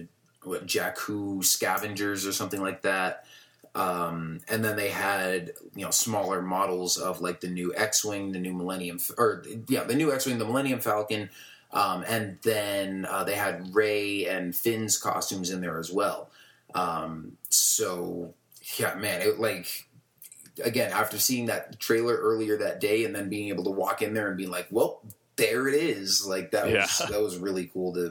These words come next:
Speaker 1: be able to see. And I'm pretty sure everybody who went in there, uh, you know, took at least one picture of, like, every single thing in there. So, um,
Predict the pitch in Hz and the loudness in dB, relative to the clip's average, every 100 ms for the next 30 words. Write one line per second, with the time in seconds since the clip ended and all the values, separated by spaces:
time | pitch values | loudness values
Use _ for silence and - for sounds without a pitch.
0 | - 95 90 90 90 98 95 98 101 - | -4 -4 -2 0 0 0 0 -2 -2 0
1 | 160 131 120 123 110 107 113 110 104 101 | 2 2 2 0 2 0 2 2 0 -2
2 | 107 104 101 98 95 92 90 - - - | 0 0 0 -4 -2 0 -2 -4 -14 -20
3 | - - 95 85 90 85 - - 110 - | -10 -4 0 2 0 -2 -8 -4 -4 -2
4 | - - _ - - - 107 110 104 - | -8 -14 _ -2 0 2 0 0 -2 -2
5 | 101 104 98 104 92 - 98 92 90 87 | 0 -2 -2 -4 -2 -2 -2 0 -2 -4
6 | - 90 92 90 98 92 90 92 90 90 | -2 -2 2 2 2 -2 -2 -2 -2 -2
7 | 87 85 - - - - - - - _ | -4 -4 -4 -6 -8 -12 -20 -20 -20 _
8 | _ - - - 78 78 | _ -6 -6 -6 -10 -14